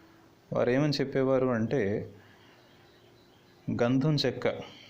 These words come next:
శాండల్‌వుడ్, ఆ గంధం చెక్క అది గట్టిగా మనం ఒక రాయి మీద పెట్టి నూరినట్లయితే అప్పుడు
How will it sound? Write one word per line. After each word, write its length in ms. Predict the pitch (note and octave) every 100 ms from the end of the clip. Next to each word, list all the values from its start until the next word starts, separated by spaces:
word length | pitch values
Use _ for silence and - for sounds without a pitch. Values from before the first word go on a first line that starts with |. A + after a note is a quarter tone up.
| -
శాండల్‌వుడ్, 680 | - - A2+ A#2 A#2 G#2+ G2 - - - - - - - _ - - _ - - - -
ఆ 140 | - G#2 G2+
గంధం 440 | G#2+ B2+ C3+ E3
చెక్క 360 | D#3+ C#3+ C3+ - C3 G#2+ E3 - - - - - - - - -
అది 160 | - A2+
గట్టిగా 440 | A2 A2 A2 B2 C3+
మనం 280 | B2+ A#2+ A2 A2+ - - - - -
ఒక 140 | -
రాయి 340 | G#2+ G#2 G#2+ A#2+
మీద 200 | B2 A2+
పెట్టి 340 | A#2 G#2+ G#2+ A#2+ - - - _ _ _ - - - - - - -
నూరినట్లయితే 840 | A2+ B2 B2 A#2+ B2 G#2 G#2 C3 F#2 - - - - - - - - - - - - -
అప్పుడు 400 | A#2 - D3